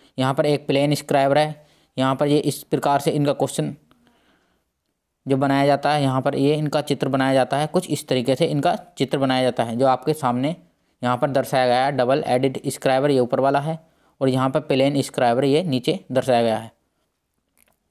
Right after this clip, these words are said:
उसके बाद बात करते हैं आपका, यहाँ पर दर्शाया गया है सेंटर पंच।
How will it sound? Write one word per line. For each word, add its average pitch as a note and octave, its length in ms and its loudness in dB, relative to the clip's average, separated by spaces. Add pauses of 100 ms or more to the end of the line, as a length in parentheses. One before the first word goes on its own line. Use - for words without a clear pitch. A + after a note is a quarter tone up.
(840)
उसके D3 180 -2
बाद D#3 140 4
बात C#3+ 220 -2
करते C#3+ 220 -2
हैं D3 60 4
आपका, D3+ 360 -2 (520)
यहाँ C#3 180 2
पर C#3+ 160 0
दर्शाया C#3 380 2
गया C3+ 160 4
है C#3 360 -4 (1300)
सेंटर C3+ 440 -2
पंच। - 440 -6